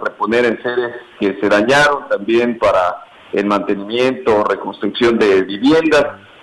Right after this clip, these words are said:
Y para la entrega de estos apoyos se anunció un censo que se iba a levantar en todas las localidades afectadas. Se habló en un momento de hasta cuatrocientas localidades.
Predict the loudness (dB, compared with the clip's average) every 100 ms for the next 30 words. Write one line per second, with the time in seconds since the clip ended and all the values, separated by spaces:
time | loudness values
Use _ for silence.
0 | 2 2 4 4 4 4 4 0 -2 -2
1 | 0 2 0 -2 -4 -2 -2 -2 -2 -2
2 | -2 -2 -2 -4 0 0 0 -2 -4 -4
3 | 0 0 0 -6 -10 -10 -2 2 4 4
4 | 0 0 0 0 -2 2 4 4 2 -2
5 | -6 -4 0 0 0 -8 -10 -4 2 4
6 | 4 2 -4 -14 -20 -4 0 2 4 4
7 | 4 0 -6 -4 -4 -2 0 2 0 0
8 | -4 -4 -4 -2 -4 0 0 0 -4 -6
9 | 0 0 2 2 4 2